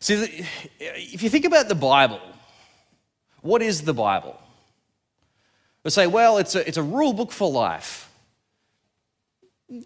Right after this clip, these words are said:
Yeah. Yeah, you know, there's some good stuff in there. You know, love your neighbour as yourself. That's good.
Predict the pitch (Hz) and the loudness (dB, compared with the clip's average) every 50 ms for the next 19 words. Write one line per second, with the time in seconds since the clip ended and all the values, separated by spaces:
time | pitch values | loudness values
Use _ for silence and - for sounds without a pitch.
0 | _ - 233 233 214 - _ _ _ - 214 190 165 143 156 - 381 403 - - | _ -20 -20 -20 -20 -20 _ _ _ -8 -2 2 2 2 2 0 -2 -10 -14 -18
1 | - _ _ - - _ _ _ _ _ _ _ _ _ _ _ _ _ - 208 | -20 _ _ -20 -20 _ _ _ _ _ _ _ _ _ _ _ _ _ -20 -20
2 | _ _ - 233 180 147 170 - 339 - - 269 262 226 180 208 220 262 247 - | _ _ -6 -2 0 0 0 -2 -6 -10 -10 -8 -6 -4 -4 -4 -4 -4 -2 -2
3 | - - 196 160 143 - _ _ - 151 131 - - - 110 90 - - 127 131 | -2 -2 -4 -8 -10 -14 _ _ -14 -10 -8 -8 -6 -6 -6 -8 -6 -8 -10 -8
4 | 165 220 320 214 135 131 170 175 175 - - - 104 95 90 98 107 101 113 117 | -8 -10 -10 -10 -8 -8 -8 -8 -10 -12 -10 -10 -10 -8 -8 -8 -8 -8 -10 -12
5 | 113 95 101 95 - - 92 - - - - - - _ _ _ _ _ _ _ | -12 -12 -14 -16 -14 -14 -14 -14 -14 -16 -18 -20 -20 _ _ _ _ _ _ _
6 | _ _ _ _ _ - - - - - 110 - | _ _ _ _ _ -20 -20 -20 -16 -14 -16 -16